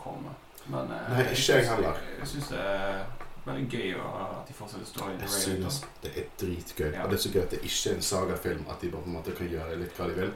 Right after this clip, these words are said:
Speaker 1: Ja.
Speaker 2: Det var, og hun fikk stående applaus. Så, eh, vet du hva, det, det var ikke mye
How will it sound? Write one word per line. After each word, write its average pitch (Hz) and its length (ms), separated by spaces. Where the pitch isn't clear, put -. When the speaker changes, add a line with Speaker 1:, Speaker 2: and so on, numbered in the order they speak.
Speaker 1:
Ja. - 140
Speaker 2:
Det 101 100
var, 113 220
og 107 180
hun 113 240
fikk 101 220
stående 101 600
applaus. 80 440
Så, - 160
eh, 104 220
vet 110 220
du 110 80
hva, 110 320
det, 110 240
det 113 80
var 113 80
ikke 98 260
mye 98 440